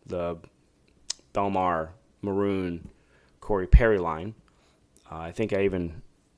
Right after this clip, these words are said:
looked it up. I think their ice time, their total ice time at five on five in that series against Toronto was about thirty total minutes behind anybody else forward-wise in the series.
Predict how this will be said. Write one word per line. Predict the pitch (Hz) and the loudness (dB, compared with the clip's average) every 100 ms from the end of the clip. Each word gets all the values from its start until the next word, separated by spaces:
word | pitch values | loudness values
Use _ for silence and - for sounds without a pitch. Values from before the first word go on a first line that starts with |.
| - | -6
looked | 101 113 - | 4 4 6
it | 101 | 6
up. | 104 101 | 6 6
I | 98 | 0
think | 110 104 - - - - _ | 0 -2 -8 -20 -20 -20 _
their | 95 92 123 139 | -2 6 8 10
ice | 104 120 - | 10 8 6
time, | - 110 101 | 2 2 2
their | 95 | 0
total | - - 135 127 | 2 6 8 10
ice | 117 113 | 8 6
time | 123 107 98 | 2 2 0
at | - | -2
five | - 101 110 | 2 4 6
on | 107 101 | 4 2
five | - 101 95 95 85 82 - | 0 0 2 2 0 -4 -6
in | 95 98 | -4 -2
that | 95 - | -2 -4
series | - 110 107 95 | -2 0 0 0
against | 95 95 - | -4 -6 -6
Toronto | - 92 92 92 92 85 82 82 _ _ _ - _ _ - | -6 -2 0 0 0 -2 -6 -10 _ _ _ -20 _ _ -8
was | 98 98 | -4 -2
about | 92 90 82 | 2 2 2
thirty | - - - - 110 120 117 | -4 -20 -8 0 2 2 -2
total | - 113 104 98 | -2 2 2 2
minutes | 92 95 92 - | 0 -4 -6 -4
behind | 85 92 90 - _ _ _ - | -2 -2 -4 -10 _ _ _ -6
anybody | 101 95 90 85 | -2 0 0 0
else | 80 76 - - - - | -2 -4 -6 -8 -10 -6
forward-wise | - 101 90 82 76 65 - - - _ - _ _ _ _ - | 0 2 0 -4 -6 -8 -16 -20 -20 _ -20 _ _ _ _ -4
in | 107 | -2
the | 92 | -2
series. | - 90 76 - - - | -4 -4 -6 -10 -18 -20